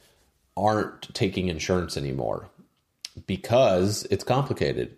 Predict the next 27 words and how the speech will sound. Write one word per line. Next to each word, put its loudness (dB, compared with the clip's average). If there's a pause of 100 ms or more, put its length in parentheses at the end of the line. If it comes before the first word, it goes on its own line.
(100)
and 2
nobody 4
wants 2
to -2
deal 6
with 4
it. -2
Like, -4
if 2
it 4
was 4
easy, 6
they 6
would 6
all, 2
they 4
would 6
all 6
stay 4
there 6
and, 4
and 6
deal 6
with 2
the -2
insurance -6
company. -10